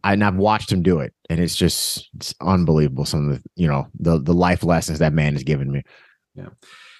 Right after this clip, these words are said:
Speaker 2: And it, as you're talking, it reminded me of a story I heard. I don't know the particulars, but there was a missionary in one of these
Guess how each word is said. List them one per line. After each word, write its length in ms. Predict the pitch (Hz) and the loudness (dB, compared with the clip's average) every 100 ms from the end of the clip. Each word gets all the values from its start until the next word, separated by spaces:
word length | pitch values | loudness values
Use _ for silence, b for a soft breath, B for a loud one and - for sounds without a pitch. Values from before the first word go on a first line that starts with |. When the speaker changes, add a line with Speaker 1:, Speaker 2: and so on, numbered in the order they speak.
| B | B
Speaker 2:
And 240 | 131 139 | 0 0
it, 400 | 127 147 131 - | 2 0 0 -2
as 160 | 131 131 | 0 2
you're 80 | 127 | 2
talking, 280 | 156 160 135 | 2 2 2
it 40 | |
reminded 340 | 113 120 123 120 | 2 2 2 2
me 100 | 113 | 2
of 160 | 107 | 2
a 100 | 107 | 0
story 360 | - - 131 123 | -4 -2 0 2
I 40 | |
heard. 220 | 110 104 | 2 2
I 140 | 98 101 | 2 0
don't 240 | 127 135 | 0 2
know 340 | 135 127 120 113 | 2 2 2 0
the 100 | 95 | -6
particulars, 880 | - 127 113 - 110 104 101 95 - b b b | -6 -2 0 0 0 2 0 -2 -10 b b b
but 120 | 104 104 | -6 0
there 100 | 127 | 2
was 180 | 127 | 2
a 120 | 117 107 | 2 2
missionary 880 | 120 156 - 131 107 101 95 92 80 | 4 2 0 -2 -2 -2 -2 -2 -4
in 220 | 101 101 | -2 0
one 120 | 110 | 2
of 60 | 107 | 2
these 400 | 107 98 - | 0 0 -4